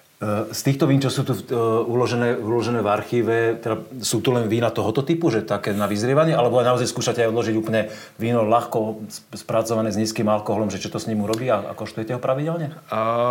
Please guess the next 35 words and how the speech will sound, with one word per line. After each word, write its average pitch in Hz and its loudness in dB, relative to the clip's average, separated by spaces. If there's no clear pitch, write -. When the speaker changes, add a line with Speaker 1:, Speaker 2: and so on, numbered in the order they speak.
Speaker 2:
úplne, 165 2
úplne 156 0
až 139 -4
tak, 135 2
do 135 2
takéhoto 139 0
typu 131 0
nie. 120 2
Ak 123 2
je 135 4
to 139 0
víno 123 2
ľahké, 117 2
ktoré, 120 0
ktoré 127 -2
vidíme, 110 -2
že 107 -2
má 107 0
nízky 107 -2
obsah 104 -2
kysely, 113 -4
nízky 104 -4
obsah 110 -2
alkoholu, 113 0
tak 110 -2
ho 113 -2
sem 110 -2
nedávame, 101 0
lebo 101 0
nemá 104 0
to 104 -6
význam. 98 -4
Osobne 101 -4
to 101 -6
vidíme 101 -4